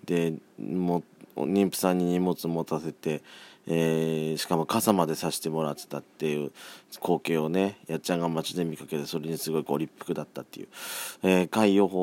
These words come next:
あのー、配信させてもらってるかと思いますけども、それの後半さ、あのー、ほら、投票行きましょうねっていう、<laughs> そ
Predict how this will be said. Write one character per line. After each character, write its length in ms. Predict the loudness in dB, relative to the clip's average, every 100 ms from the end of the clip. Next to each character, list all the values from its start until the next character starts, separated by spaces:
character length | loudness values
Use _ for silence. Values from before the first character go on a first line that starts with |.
| 2
あ 60 | 0
の 400 | 0 -2 -4 -4
ー、 20 |
配 160 | -2 -2
信 140 | -4
さ 120 | -4
せ 100 | -2
て 140 | 0 0
も 160 | 0
ら 60 | -2
っ 40 |
て 100 | -2
る 80 | -2
か 100 | -2
と 80 | -8
思 100 | -8
い 40 | -10
ま 120 | -10
す 100 | -12
け 80 | -14
ど 80 | -14
も、 100 | -16 -18 -12
そ 180 | 6 8
れ 120 | 8
の 240 | 6 4 0 -8 _ -14
後 180 | 2 4
半 320 | 6 4 0
さ、 300 | 0 2 2 0 -12 _ -2
あ 140 | 2
の 120 | 4
ー、 760 | 4 4 2 2 2 0 -2 0
ほ 100 | 0
ら、 180 | -2 -6 -14 -20 -20 -20 -20 -20 _ _ _ _ _ _ _
投 160 | 4 6
票 220 | 6 4
行 80 | 2
き 80 |
ま 140 | 2 2
し 100 | 2
ょ 80 | -2
う 20 |
ね 280 | 0 -2 -2
っ 20 |
て 200 | -4 -2
い 140 | 0
う、 40 | -2 -6 -8 -8 -10
<laughs> 380 | -12 -18 -20 -10
そ 320 | -6 -6